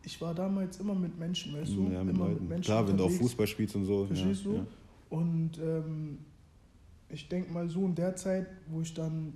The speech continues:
Speaker 1: gemerkt habe, so, okay, das war, die ersten Tage waren so, hm, bin ein bisschen verbittert, so, weißt du?
Speaker 2: Mhm, mhm.
Speaker 1: So, meine, meine Familie hat das mitbekommen, äh, meine beste Freundin hat das mitbekommen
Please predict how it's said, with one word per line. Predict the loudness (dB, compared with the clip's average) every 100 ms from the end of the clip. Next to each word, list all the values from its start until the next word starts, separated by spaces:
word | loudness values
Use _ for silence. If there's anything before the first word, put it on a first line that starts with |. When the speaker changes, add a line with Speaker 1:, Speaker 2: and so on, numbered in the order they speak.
| -10
Speaker 1:
gemerkt | -6 -2 -2 -2
habe, | -6 -6
so, | -8
okay, | -10 -4 -2 -2 -4 -14 -20 -20 -20 -14
das | -2
war, | 0 2 -2 -10 -18
die | -18 -14 -6
ersten | -4 -4 -2
Tage | 0 0
waren | 0 -2
so, | -2 -4 -6 -8 -2
hm, | 2 2 0 -6 -12 -20 -20 -20 -20 -20 -20 -20 -20 -14 -4
bin | -2
ein |
bisschen | -2 -2 -4
verbittert, | -2 -2 -2 -2 -6
so, | -6
weißt | -6 -2
du? | 0
Speaker 2:
Mhm, | 2 2 -2
mhm. | -4
Speaker 1:
So, | -2 0 0 -2 -4
meine, | -4 -4 -4 -6 -14 -14
meine | -12 -8
Familie | -4 -2 -2
hat | -4
das | -6 -8
mitbekommen, | -8 -10 -6 -4 -4 -10 -16 -20 -20 -20 -10
äh, | -6 -6
meine | -6 -6
beste | -6 -6
Freundin | -10 -4 -2 0
hat | -2 -6
das | -10 -10 -8
mitbekommen | -8 -8 -8 -6 -6 -6